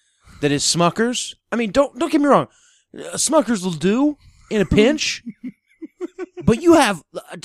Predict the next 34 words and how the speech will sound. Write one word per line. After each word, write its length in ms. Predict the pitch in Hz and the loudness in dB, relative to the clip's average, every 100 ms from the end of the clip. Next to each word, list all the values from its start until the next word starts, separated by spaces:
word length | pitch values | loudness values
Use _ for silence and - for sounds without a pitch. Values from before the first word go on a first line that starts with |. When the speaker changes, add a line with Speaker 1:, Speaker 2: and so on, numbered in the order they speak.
| - | -6
Speaker 1:
opportunity 420 | 254 - 233 254 | -6 -4 -4 -2
to 80 | 180 | -2
have 220 | 180 185 | -2 -2
the 80 | 156 | -6
real 260 | 147 226 214 | -4 -2 -2
thing? 440 | - 185 262 285 _ _ _ _ _ _ _ _ _ _ _ _ - | 2 2 2 -4 _ _ _ _ _ _ _ _ _ _ _ _ -14
No. 300 | 175 151 87 _ _ _ | -6 -6 -8 _ _ _
Speaker 2:
It 60 | 147 | -10
was 100 | 156 | -6
disgusting. 560 | 196 - 247 240 - 135 | -6 -4 -2 -4 -4 -2
Speaker 1:
No, 160 | 110 | -2
you're, 480 | 110 139 143 139 127 - | 0 2 4 4 0 -4
you 340 | 143 170 180 | 0 2 6
are. 400 | 117 123 120 123 _ _ _ _ _ _ _ _ _ - | 6 6 4 0 _ _ _ _ _ _ _ _ _ -10
So 260 | - 139 | -2 -2
I 200 | 104 143 | 0 0
had 260 | 135 127 127 | 2 0 -2
to 60 | |
take 180 | - 123 | -6 -4
Addison's 360 | 110 101 107 101 | -2 -4 -6 -14
toy 200 | - 98 | -10 -10
away 180 | 90 87 | -10 -16
from 180 | - 87 | -18 -20
him. 120 | - _ | -20 _
Speaker 2:
<laughs> 120 | 170 - - - - - - - - - _ _ _ _ _ - | -16 -12 -12 -12 -14 -16 -18 -20 -20 -20 _ _ _ _ _ -20
Speaker 1:
He'll 220 | 92 104 | -12 -12
get 220 | 104 131 | -4 -4
it 100 | 123 | -2
back 260 | - 120 113 | -2 -4 -4
when 120 | 110 | -10
he 160 | 110 107 - | -12 -16 -14
leaves 300 | 131 131 120 | -10 -8 -8
the 80 | 117 | -6
apartment. 460 | - 131 - 92 | -2 -2 -4 -10